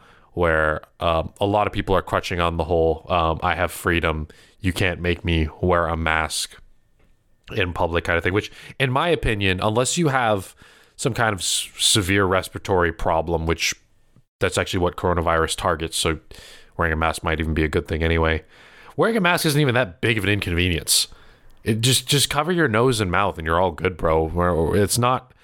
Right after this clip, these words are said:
it's not asking you to make that great of a sacrifice for the greater being of the population. But one thing that was notable about this, uh, particular one was this, his three thousand followers on Instagram,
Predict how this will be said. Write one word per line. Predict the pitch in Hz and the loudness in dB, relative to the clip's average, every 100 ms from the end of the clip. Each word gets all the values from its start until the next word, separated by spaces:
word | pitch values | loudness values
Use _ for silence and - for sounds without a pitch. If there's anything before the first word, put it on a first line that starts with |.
| - | -18
it's | - | -4
not | 175 - | -2 0
asking | 135 - | -2 -2
you | 113 | -2
to | |
make | 101 101 90 | 0 0 -2
that | 92 98 85 | 0 0 -2
great | 92 87 92 92 | -10 -2 0 0
of | - | -2
a | 85 | -2
sacrifice | - 85 85 87 92 82 80 | 2 0 0 -4 -2 0 0
for | - - 87 | -2 0 2
the | 82 82 80 80 - - - | 2 2 2 -2 -10 -20 -12
greater | - 92 90 87 | -2 0 2 0
being | 78 85 80 76 - - - - - | 0 0 0 -2 -8 -16 -20 -20 -16
of | - 82 78 | -6 -6 -4
the | |
population. | 76 85 - 82 80 80 80 71 - - - - | -4 -2 -2 -2 0 0 -2 -4 -10 -20 -18 -10
But | 104 113 107 - _ _ _ _ | -4 -2 -2 -6 _ _ _ _
one | 117 139 | -2 0
thing | 165 | 2
that | 131 104 | 2 4
was | 98 | 2
notable | 92 87 82 82 | 2 0 2 2
about | 80 80 - | 2 0 -2
this, | 85 - - | -6 -6 0
uh, | 85 82 76 | 2 2 0
particular | - 92 90 90 82 | -2 -2 0 0 2
one | 80 78 | 2 0
was | 80 | 0
this, | 80 - - - - | 0 -2 -6 -14 -4
his | 98 | -4
three | - 113 104 | 0 0 0
thousand | 101 90 90 90 82 | 2 2 0 -2 -2
followers | 90 85 87 85 | 0 2 2 0
on | 85 | 0
Instagram, | 85 - 98 95 | 0 0 0 0